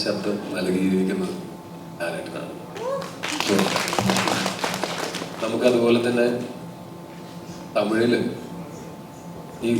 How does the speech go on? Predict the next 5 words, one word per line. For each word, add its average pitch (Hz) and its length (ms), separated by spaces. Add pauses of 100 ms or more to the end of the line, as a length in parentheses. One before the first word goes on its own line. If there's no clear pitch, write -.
(160)
പ്രപഞ്ച 110 320 (200)
സൃഷ്ടാവിൻ്റെ 104 520 (220)
ശബ്ദം 98 300 (180)
നൽകിയിരിക്കുന്നത് 92 680 (460)
വിക്രം 107 320